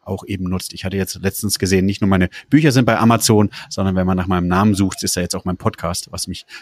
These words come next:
total stolz macht, dass wir das Teil schon so groß gepusht haben. Daniel, was sind für dich die abschließenden Worte? Denk bitte an die zwei Fragen, die ich jedem Einzelnen stelle, nämlich, was machst du privat mit Daten?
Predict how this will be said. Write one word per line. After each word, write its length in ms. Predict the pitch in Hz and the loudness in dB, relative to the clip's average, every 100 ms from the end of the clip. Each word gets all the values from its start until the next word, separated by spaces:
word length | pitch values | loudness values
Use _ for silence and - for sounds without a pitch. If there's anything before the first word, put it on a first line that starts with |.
| - | -18
total 360 | - 87 87 - - | -4 0 0 -2 -8
stolz 440 | - - 104 110 | -4 2 4 4
macht, 220 | 92 - | 0 -2
dass 100 | 87 | -6
wir 60 | 90 | -6
das 140 | 85 | -8
Teil 180 | - 90 | -4 -2
schon 160 | - 87 | -2 -4
so 100 | 90 | -6
groß 240 | - 76 | -8 -10
gepusht 320 | - - 98 | -10 -12 -12
haben. 180 | - - - _ - - - - | -12 -14 -18 _ -18 -18 -18 -2
Daniel, 280 | 131 139 107 | 2 4 4
was 140 | 147 | 2
sind 120 | 170 | 2
für 80 | 156 | 2
dich 240 | 143 170 - _ | 0 -2 -6 _
die 120 | - | -4
abschließenden 520 | 113 - 147 139 131 107 | -4 0 0 2 2 4
Worte? 280 | 107 107 | 2 2
Denk 180 | 95 143 | 0 -2
bitte 200 | 135 131 | -2 -2
an 100 | 117 | -2
die 80 | 123 | -2
zwei 420 | - 113 110 110 - | 0 4 4 2 -2
Fragen, 420 | - - 117 131 113 | -10 -2 2 2 -2
die 100 | 113 | -6
ich 140 | 98 | -2
jedem 240 | 120 127 | 0 0
Einzelnen 560 | 120 113 123 117 104 92 | -2 -2 0 0 0 -2
stelle, 460 | - 101 95 110 131 | -2 -2 0 -2 -2
nämlich, 400 | 104 98 98 - | -2 -2 -2 -6
was 200 | 101 117 | -4 -2
machst 180 | 123 - | -2 -2
du 20 | |
privat 400 | 113 101 107 143 | -2 0 2 2
mit 140 | 143 | 2
Daten? 420 | 139 131 123 131 | 2 2 0 -6